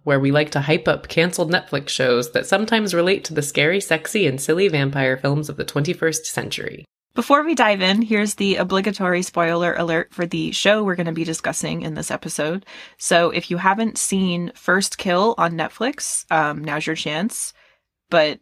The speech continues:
Speaker 2: um, just a warning, it has, as we've joked in the title already, or in the intro already, um, it has been canceled. So don't expect more going in. Know that you will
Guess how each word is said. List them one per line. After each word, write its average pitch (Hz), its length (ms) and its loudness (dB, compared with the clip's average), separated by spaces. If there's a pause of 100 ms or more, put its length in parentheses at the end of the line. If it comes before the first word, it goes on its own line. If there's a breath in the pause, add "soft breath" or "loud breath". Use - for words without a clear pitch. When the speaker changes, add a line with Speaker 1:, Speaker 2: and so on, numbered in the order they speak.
Speaker 2:
um, 147 480 0 (200)
just - 220 0
a 277 60 2
warning, 175 380 0
it 160 120 -2
has, 208 380 0 (300)
as 175 340 2
we've 175 200 -2
joked 151 360 -2
in 156 100 -4
the 151 100 -4
title 143 320 0
already, 147 400 -2
or 151 120 -4
in 147 140 -4
the 143 80 -6
intro 147 440 -4 (440 loud breath)
already, 147 540 -2
um, 139 280 0
it - 120 -4
has 175 160 2
been 185 120 2
canceled. 156 540 0
So 143 200 0
don't 170 260 2
expect 190 440 0
more 180 480 0 (240)
going 165 300 2
in. 208 400 -2 (380)
Know 185 420 4
that 175 180 4
you 170 160 -4
will 160 320 -4